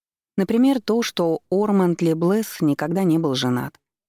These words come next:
С невесёлой усмешкой он рассказал, что в молодые годы влюбился в одну женщину.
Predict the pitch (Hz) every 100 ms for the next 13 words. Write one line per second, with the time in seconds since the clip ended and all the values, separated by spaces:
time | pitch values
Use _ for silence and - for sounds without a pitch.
0 | _ _ _ _ _ _ _ - - 175
1 | 175 214 190 160 - 175 - 147 135 135
2 | - 139 156 156 - 143 131 139 151 170
3 | 190 151 160 165 135 135 139 147 151 139
4 | 135 139 139 139 123 - - 131